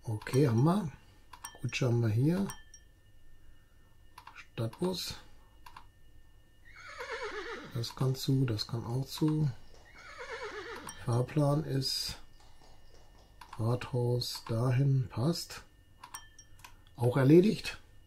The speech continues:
Dann sind wir bei Friedrichsdorf unterwegs, gucken da rein. Ist nix. Schwandorf ist, glaub ich, das nächste dann.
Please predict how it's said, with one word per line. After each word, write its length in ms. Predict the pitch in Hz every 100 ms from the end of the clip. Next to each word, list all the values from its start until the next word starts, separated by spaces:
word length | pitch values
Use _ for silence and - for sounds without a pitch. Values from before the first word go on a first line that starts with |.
| - - - - - - - - - - - - - - -
Dann 180 | 127 123
sind 160 | 127 123
wir 120 | 113
bei 140 | 110
Friedrichsdorf 680 | - - 104 127 135 156 151
unterwegs, 560 | 170 175 175 196 190 -
gucken 280 | 117 117
da 200 | 107 110
rein. 440 | 120 156 202 185 127 - - - - - - - - - - - - - - - -
Ist 220 | 120 107
nix. 420 | 170 196 - - - - - - - - - - - - - - - - - -
Schwandorf 680 | - 110 110 123 139 156 165
ist, 120 | 143
glaub 140 | 156
ich, 120 | 151
das 20 | 151
nächste 320 | 170 160 170
dann. 360 | 185 196 156